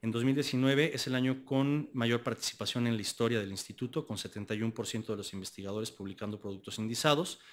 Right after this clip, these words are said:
tres puntos porcentuales arriba de dos mil dieciocho. Quisiera hacer notar que para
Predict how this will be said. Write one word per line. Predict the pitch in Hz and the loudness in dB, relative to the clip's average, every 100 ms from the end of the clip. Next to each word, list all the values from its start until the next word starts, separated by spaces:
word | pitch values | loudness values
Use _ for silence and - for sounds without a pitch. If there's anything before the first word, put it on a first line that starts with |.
| - - - | -20 -20 -2
tres | 120 | -2
puntos | - 123 113 | 0 -2 -2
porcentuales | - 92 107 101 110 110 107 - | -6 -8 -6 0 2 2 0 -4
arriba | 110 107 107 | -4 -2 0
de | 101 | -2
dos | 92 | -4
mil | 98 98 | -6 -6
dieciocho. | 95 - 87 - - _ - - - - _ _ _ _ | -8 -8 -10 -14 -16 _ -20 -20 -20 -20 _ _ _ _
Quisiera | - 139 180 | -2 6 6
hacer | 165 175 | 8 6
notar | 165 165 160 | 4 6 6
que | 160 147 | 6 -2
para | 139 123 120 117 | 2 4 4 2